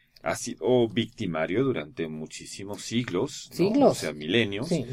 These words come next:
Speaker 1: Estamos en un punto en del, donde la mujer comienza por primera vez en la historia a emanciparse, ¿no? Y realmente es por primera vez en la historia, porque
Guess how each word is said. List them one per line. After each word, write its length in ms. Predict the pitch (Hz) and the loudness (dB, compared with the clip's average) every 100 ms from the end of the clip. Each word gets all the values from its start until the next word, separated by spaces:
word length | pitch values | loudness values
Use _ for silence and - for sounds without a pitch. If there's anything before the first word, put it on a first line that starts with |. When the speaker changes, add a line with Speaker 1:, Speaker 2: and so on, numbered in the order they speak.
| - - - - | -12 -18 -20 -16
Speaker 1:
Estamos 420 | - - 113 113 | -6 0 0 0
en 60 | 104 | -4
un 120 | 107 | -6
punto 300 | 110 104 101 | -6 -6 -2
en 80 | 113 | -2
del, 280 | 98 80 73 | -2 -4 -6
donde 280 | 78 82 80 | -8 -4 -4
la 80 | 80 | -4
mujer 380 | 82 104 117 117 _ | -6 -4 -4 -4 _
comienza 600 | 98 92 107 120 131 143 | -4 -4 0 0 0 -2
por 200 | 143 87 | -6 -6
primera 340 | - 87 110 110 | -6 -6 -2 -2
vez 160 | 110 | -2
en 80 | 113 | -4
la 60 | 82 | -6
historia 460 | - 113 110 - | -4 -2 0 2
a 80 | 92 | 0
emanciparse, 920 | 85 82 85 - - 101 - - 107 - | 0 -4 -8 -10 -4 -4 -4 -10 -12 -14
¿no? 320 | - 110 156 - - - - - _ | -18 -12 -12 -14 -20 -20 -20 -20 _
Y 100 | 101 | -2
realmente 440 | 98 117 120 127 131 | 2 4 4 2 -2
es 60 | |
por 200 | - 107 | -4 -6
primera 300 | - 82 104 | -6 -6 -4
vez 160 | 95 98 | -4 -4
en 80 | 110 | -6
la 60 | |
historia, 380 | 85 - 107 139 | -8 -4 -2 -2
porque 360 | 98 92 92 | -4 -6 -6